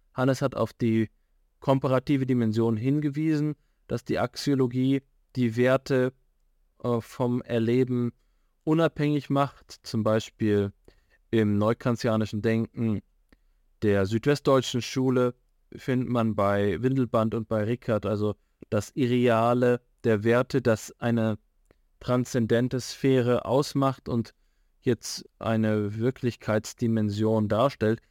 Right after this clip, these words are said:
Mir gefällt die, da bin ich ganz parteiisch, die Interpretation, die schillerianische Interpretation bei Cusinato deutlich besser.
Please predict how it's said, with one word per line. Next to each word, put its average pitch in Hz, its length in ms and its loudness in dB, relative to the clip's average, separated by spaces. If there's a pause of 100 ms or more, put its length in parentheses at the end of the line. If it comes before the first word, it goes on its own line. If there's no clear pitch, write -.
(240)
Mir 139 120 -2
gefällt 165 400 0
die, 135 260 2 (840)
da 104 120 2
bin 113 160 2
ich 113 120 -2
ganz 110 220 -2
parteiisch, 117 640 0
die 117 200 -2
Interpretation, 120 1080 0 (440)
die 117 80 -8
schillerianische 113 800 0
Interpretation 117 880 -2
bei 107 180 2 (120)
Cusinato 113 840 0 (1200)
deutlich 127 340 -4
besser. 135 380 -2